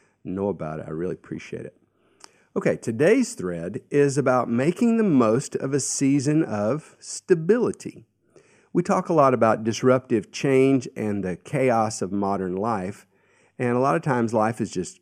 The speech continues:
crazy busy, but every now and then you get a season of time where you're settled and things get quiet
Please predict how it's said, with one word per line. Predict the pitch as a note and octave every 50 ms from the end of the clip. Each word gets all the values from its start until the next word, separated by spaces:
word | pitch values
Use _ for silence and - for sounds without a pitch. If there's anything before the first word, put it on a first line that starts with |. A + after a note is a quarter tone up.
| _ -
crazy | - - A2+ G2+ G#2 F#2 F2 E2+
busy, | D#2+ D#2 F2+ F2 E2 F2+ A2+ C3 B2+ - -
but | G#2+ A2 G#2+ -
every | - C#3+ E3+ F3+ F#3+ E3+
now | D#3 F3 G3+ G3
and | C#3 G2 E2
then | E2 E2 G2 E3 G#3 - _ _ _ _ _ _ _ _
you | - C3 C3
get | B2 A#2 D3+ E3+ F#3
a | F3+
season | D#3 - - - D#3 D#3+ E3+ E3 F3+ F3+
of | F3+ F3 F3+ -
time | - B2 G2+ G#2 G#2 G2+ G#2 G#2+
where | G#2+ G#2 G#2 G#2
you're | G#2 G2+ G#2+ G#2+
settled | G#2+ - - - - F3 E3+ C3+ F2+ D#2+ F#2+ - - - _ _ _ _ _ -
and | A2+ A2 -
things | C3 C3+ C#3+ C#3 -
get | - F3 - -
quiet | - - - A2+ F#2+ F2 F2 F2+ F2+ -